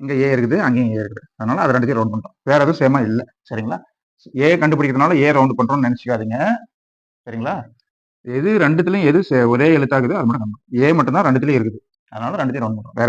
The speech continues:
எதுவும், வேற எந்த ரெண்டு நம்பரும் சேமா இல்ல, அதனால ரவுண்ட் பண்ணிருக்கோம். இப்ப ஏவுக்கு கடிகார திசைக்கு வரணும். ஏவுக்கு கடிகார திசை என்ன இருக்குது? பி இருக்குது. இப்ப ஃபர்ஸ்ட் டைஸ் தான் எழுதுறேன், ஏ இருக்குது, அதுக்கப்புறம் என்ன எழுதிருக்கோம்? பி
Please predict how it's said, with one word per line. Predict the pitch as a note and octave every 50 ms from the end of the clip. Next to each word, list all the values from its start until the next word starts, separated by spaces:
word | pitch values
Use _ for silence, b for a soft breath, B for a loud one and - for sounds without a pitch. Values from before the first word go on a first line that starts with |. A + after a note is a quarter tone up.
| A#2+
எதுவும், | A#2 C3+ C3+ C3 - -
வேற | B2+ B2 B2 A#2+
எந்த | C3 C3
ரெண்டு | B2+ A#2 A#2 A#2+
நம்பரும் | A#2 A#2 A2+ -
சேமா | B2 A2+ A2+ A2
இல்ல, | A2 -
அதனால | A2+ A#2+ C3+ C#3 F3 - G#2+
ரவுண்ட் | A2+ A#2 A2
பண்ணிருக்கோம். | A2+ A2+ G#2+ G#2 - - _ _ _ _ _ _
இப்ப | - C3+ B2+ B2+ D3 E3+
ஏவுக்கு | F#3+ F#3+ F3 F3 - B2+ C3+ D#3+ G3 G#3+ - - _ _ _ _ _ - B2
கடிகார | C3+ D3+ E3 F#3 F3+ F3 D#3 C3
திசைக்கு | C3 C#3+ D3+ F3+ C#3+
வரணும். | A#2 A2+ G#2+ - - _ _ _ _ _ _ B2+ C3+
ஏவுக்கு | C#3+ D3 C#3 B2+
கடிகார | C3 B2+ C#3 C3+ B2+
திசை | C3 C3 C3+ B2+
என்ன | C3 C3
இருக்குது? | B2+ A#2 C3 C3+ C#3+ A#2+ A2+
பி | C3 C3 C3
இருக்குது. | C3+ A2 G#2+ - _ _ _ _ _ _
இப்ப | - B2 A2+
ஃபர்ஸ்ட் | B2+ - - D3+ C#3
டைஸ் | C#3 C3+ -
தான் | D3 C3+ B2+
எழுதுறேன், | A#2 A#2 C3+ E3 G3+ - - - _ _ _ _ _ _ _ _ _ - A#2 B2
ஏ | C3+ C#3+ C3+
இருக்குது, | A#2+ A#2 A2 G#2+ B2 D#3 G#3+ A#3 - - _ _ _ _ _ -
அதுக்கப்புறம் | A#2+ C3 C3+ C3+ C#3+ C#3
என்ன | C#3 C#3
எழுதிருக்கோம்? | C3+ C3+ C3 B2 C3+ C#3 C#3+ D3+ D#3+ D#3 _ - - _ - A#2+
பி | B2+